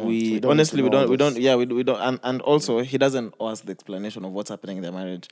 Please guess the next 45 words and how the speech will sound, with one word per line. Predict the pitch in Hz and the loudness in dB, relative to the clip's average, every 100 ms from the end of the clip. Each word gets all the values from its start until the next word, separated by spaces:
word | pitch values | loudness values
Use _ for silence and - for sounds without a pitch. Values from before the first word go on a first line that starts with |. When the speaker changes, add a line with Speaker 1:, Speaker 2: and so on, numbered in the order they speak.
| - - - - | -20 -18 -16 2
Speaker 1:
I | 180 | 6
don't | 190 | 8
think | 185 160 | 8 6
it, | 147 | 4
we're | 131 | 4
that | 123 131 - | 6 6 2
interested. | 117 113 - 104 98 - - | -6 -6 -2 -2 -4 -12 -16
Speaker 2:
Yeah. | 87 | 2
Speaker 1:
But | 175 185 | 8 10
also, | 226 220 170 160 - _ _ | 10 10 8 8 2 _ _
Kanye | 170 185 196 | 2 4 2
could | 185 151 | 0 -2
be | |
promoting | 147 135 135 143 117 | -2 0 0 -2 -4
something. | 120 123 95 | -4 -6 -8
So | 101 151 | -2 4
now | 180 185 | 6 6
he's | 160 135 | 4 0
taking | 123 175 170 139 | -4 -4 -2 -4
on, | 127 123 | -4 -2
uh, | 120 117 113 110 | -2 -2 -2 -2
Adidas, | 127 131 127 127 | 0 2 2 2
Nike, | 117 120 - 123 | -4 -4 -4 -2
and, | 107 107 | -2 -4
Speaker 2:
Mm. | 104 110 110 104 - | -10 -14 -14 -14 -4
Speaker 1:
and, | 120 113 | -4 -2
and | 110 120 110 | -6 -6 -2
Gap. | 123 147 - - - 101 | -2 -2 -6 -18 -14 -12
Speaker 2:
Yeah. | 95 - | -12 -6
Speaker 1:
Uh, | 117 123 131 | 0 2 2
he | 139 | 4
wants, | 143 160 156 - 143 | 4 4 0 -8 -4
uh, | 123 - _ _ | -4 -4 _ _
he, | - | -14
so | 131 190 | 2 8
he | 180 | 8
says | 202 196 | 10 6
part | 180 175 | 6 4
of | 160 | 6
the | 131 | 2
agreement | 123 143 139 123 | 2 0 -2 -2
he | |
had | 120 113 101 | -2 -2 -2
with | 95 | -4
them | 104 92 104 | -4 -4 -8